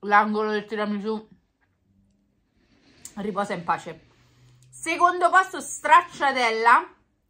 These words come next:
Buono, ma non eccelso. Terzo posto per la crema, che è un gusto inutile.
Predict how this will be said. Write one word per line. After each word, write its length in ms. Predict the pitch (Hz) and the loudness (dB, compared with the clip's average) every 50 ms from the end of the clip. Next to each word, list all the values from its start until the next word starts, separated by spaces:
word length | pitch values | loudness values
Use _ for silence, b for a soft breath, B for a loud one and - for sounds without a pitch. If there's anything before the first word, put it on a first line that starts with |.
| _ _ _ _ _ _ _ _ _ _ _ _ _ _ _ _ _ _ _ _ _ _ _ _ - | _ _ _ _ _ _ _ _ _ _ _ _ _ _ _ _ _ _ _ _ _ _ _ _ -2
Buono, 560 | 196 208 196 190 196 202 220 277 320 349 _ _ _ _ _ _ _ _ _ _ _ _ _ | 2 4 4 4 2 -2 -6 -6 -8 -10 _ _ _ _ _ _ _ _ _ _ _ _ _
ma 200 | - 185 208 208 | -12 -6 -6 -6
non 280 | 214 220 226 226 220 214 | -6 -4 -8 -6 -8 -8
eccelso. 760 | 190 - _ - 190 170 170 175 - 214 233 302 - _ _ _ _ _ _ _ _ _ _ _ _ _ _ _ _ _ _ _ _ _ _ _ _ _ _ _ _ _ _ _ _ _ _ _ _ _ _ _ _ _ _ _ _ _ _ _ _ _ _ _ _ _ _ _ _ _ _ _ _ _ _ _ _ _ _ | -10 -12 _ -10 -10 -10 -10 -10 -10 -10 -10 -10 -12 _ _ _ _ _ _ _ _ _ _ _ _ _ _ _ _ _ _ _ _ _ _ _ _ _ _ _ _ _ _ _ _ _ _ _ _ _ _ _ _ _ _ _ _ _ _ _ _ _ _ _ _ _ _ _ _ _ _ _ _ _ _ _ _ _ _
Terzo 460 | 269 269 294 349 339 - _ 285 254 | 2 2 2 2 -2 -10 _ -8 -2
posto 400 | 254 294 311 311 311 - - 240 | 0 2 2 2 0 -4 -8 -4
per 240 | 226 226 220 202 185 | -2 -2 -4 -4 -4
la 160 | 214 214 233 | -4 -4 -4
crema, 580 | 226 240 254 247 208 185 208 196 269 294 - _ _ _ _ _ _ _ _ _ _ _ _ _ _ _ _ _ _ _ _ _ _ _ _ _ _ _ _ _ _ _ _ _ _ _ _ _ _ _ _ _ _ _ | -2 -2 -2 -2 -2 -2 -2 -4 -4 -6 -12 _ _ _ _ _ _ _ _ _ _ _ _ _ _ _ _ _ _ _ _ _ _ _ _ _ _ _ _ _ _ _ _ _ _ _ _ _ _ _ _ _ _ _
che 100 | - 190 | -12 -10
è 40 | |
un 80 | 185 190 | -10 -8
gusto 240 | 202 202 - _ 190 | -10 -12 -12 _ -12
inutile. 600 | 185 185 208 202 180 - 151 139 131 151 156 _ | -10 -10 -10 -10 -12 -14 -16 -16 -18 -18 -20 _